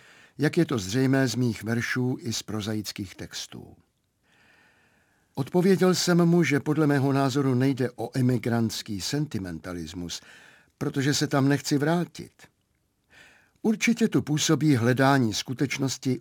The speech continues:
očištěné uplynulým časem, jak je tomu u Prousta, ale existuje ještě jiné vysvětlení.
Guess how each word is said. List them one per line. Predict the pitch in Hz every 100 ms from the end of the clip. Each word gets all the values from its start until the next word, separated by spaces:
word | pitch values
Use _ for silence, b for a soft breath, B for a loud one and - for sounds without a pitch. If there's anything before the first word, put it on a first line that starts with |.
| _
očištěné | 143 - 196 - - 180 175 175 165 -
uplynulým | 127 139 147 151 147 101
časem, | 95 110 95 - 117 139 151 B B B B B -
jak | 131 156
je | 185
tomu | 180 156 156 151
u | - 113
Prousta, | - 120 110 - - 78 - - _
ale | 101 101 104 98 -
existuje | 120 117 151 151 156 151 147 B B B B
ještě | 117 123 -
jiné | 127 147 170 98 73
vysvětlení. | - - - - 73 78 78 78